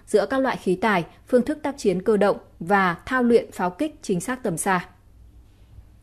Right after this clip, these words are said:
Wagner tiếp tục tuyển quân tham chiến ở Ukraine. Tập đoàn quân sự Wagner đang tiếp tục tuyển quân cho cuộc chiến ở Ukraine,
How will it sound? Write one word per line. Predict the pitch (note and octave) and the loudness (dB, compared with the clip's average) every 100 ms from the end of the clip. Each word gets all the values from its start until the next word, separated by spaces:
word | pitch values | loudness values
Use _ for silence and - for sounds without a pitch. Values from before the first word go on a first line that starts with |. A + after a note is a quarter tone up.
| - - - | -20 -14 2
Wagner | E4 D#4+ C#4+ C#4 | 2 6 8 8
tiếp | C4+ F4 - | 6 0 2
tục | C#4+ A#3 - | 2 2 2
tuyển | A3+ F3 | 2 4
quân | - A3+ G#3+ | 4 4 4
tham | G#3 A3+ | 0 -2
chiến | G#3+ G3+ G3 | 2 2 2
ở | C4 G3 | 0 0
Ukraine. | G#3 G#3+ G#3 G3+ G3 F3+ - _ _ - - _ | 0 0 0 2 0 -2 -14 _ _ -20 -20 _
Tập | D4 | 2
đoàn | C4+ C4+ | 4 2
quân | B3+ D4 | 2 2
sự | D4 C4 G3 | 4 4 4
Wagner | A#3+ B3 A3+ G#3+ | 2 2 4 4
đang | G3+ G3 | 2 0
tiếp | G3+ D#4 | -2 0
tục | C#4+ - | 0 2
tuyển | G#3 E3+ | 2 4
quân | G#3+ G3+ | 4 4
cho | G3 G3+ | 2 -2
cuộc | G3+ F#3 | -2 -2
chiến | G3 F#3 | 0 0
ở | |
Ukraine, | A#3+ G3 G3+ G#3 G3 G3 | 0 0 0 0 2 2